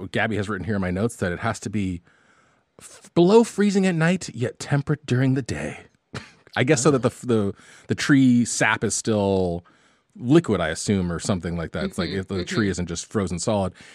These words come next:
Speaker 1: And then you're going around, you're tapping all of these trees, meaning you're, you're draining all of this sap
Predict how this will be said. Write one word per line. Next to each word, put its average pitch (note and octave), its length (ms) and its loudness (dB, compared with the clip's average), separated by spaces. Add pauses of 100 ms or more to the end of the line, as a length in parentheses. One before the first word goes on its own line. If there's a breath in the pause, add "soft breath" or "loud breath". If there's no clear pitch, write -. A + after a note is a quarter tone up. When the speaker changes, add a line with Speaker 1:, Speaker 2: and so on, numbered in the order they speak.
(260 loud breath)
Speaker 1:
And B2+ 140 4
then C3+ 80 6
you're D#3 140 4
going E3+ 180 4
around, A#2 240 4
you're G#2 120 2
tapping C#3 680 0
all B2+ 160 4
of C3+ 80 0
these D3 160 0
trees, G#2+ 300 -2
meaning G#2 160 0
you're, G2+ 180 -4 (320)
you're G2+ 180 -4
draining A2 600 0
all A2+ 200 2
of G#2+ 120 2
this - 460 -4 (120)
sap - 540 0